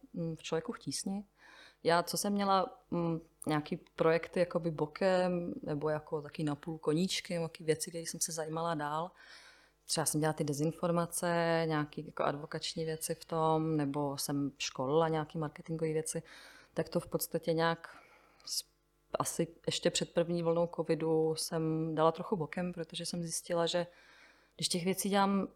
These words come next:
jako víc, tak vlastně žádnou nedělám tak pořádně, jak bych chtěla.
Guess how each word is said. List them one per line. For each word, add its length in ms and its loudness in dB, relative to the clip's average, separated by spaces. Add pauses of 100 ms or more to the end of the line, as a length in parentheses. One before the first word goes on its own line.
(200)
jako 220 -2
víc, 400 -2
tak 180 -2
vlastně 480 -2
žádnou 360 2
nedělám 360 2
tak 240 -2
pořádně, 460 0
jak 100 -2
bych 180 -14
chtěla. 320 -12